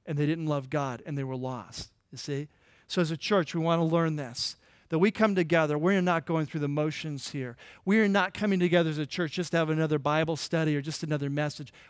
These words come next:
We're not going to our growth groups just to kick some things around. We're going to hear from God.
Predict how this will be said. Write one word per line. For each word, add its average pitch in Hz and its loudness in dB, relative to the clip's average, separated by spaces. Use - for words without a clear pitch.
We're 190 4
not 226 6
going 196 4
to 185 0
our 170 4
growth 175 2
groups 151 -4
just 190 -2
to 160 -6
kick - -2
some 170 0
things 160 0
around. 160 2
We're 208 8
going 208 8
to 180 8
hear 180 8
from 185 2
God. 180 4